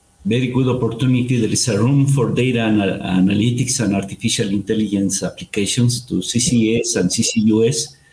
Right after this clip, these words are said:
uh, <clears throat> to unlock the potential to accelerate these projects. Of course, uh, uh,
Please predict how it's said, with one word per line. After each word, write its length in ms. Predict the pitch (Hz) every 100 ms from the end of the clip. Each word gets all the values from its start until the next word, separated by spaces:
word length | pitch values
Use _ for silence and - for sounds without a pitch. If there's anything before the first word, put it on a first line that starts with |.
| _ _ - - _ -
uh, 340 | 98 101 98 -
<clears throat> 60 |
to 340 | 170 160 170 127
unlock 400 | 127 135 139 -
the 80 | 135
potential 800 | 113 - 143 131 - 95 92 - _ - _ _ _ -
to 40 |
accelerate 600 | 117 117 135 127 110 107
these 180 | 98 113 -
projects. 640 | 120 110 147 - - - _ _ -
Of 180 | - -
course, 480 | 165 151 - - - - - - -
uh, 40 | 107
uh, 920 | 107 104 98 95 - 90 92 95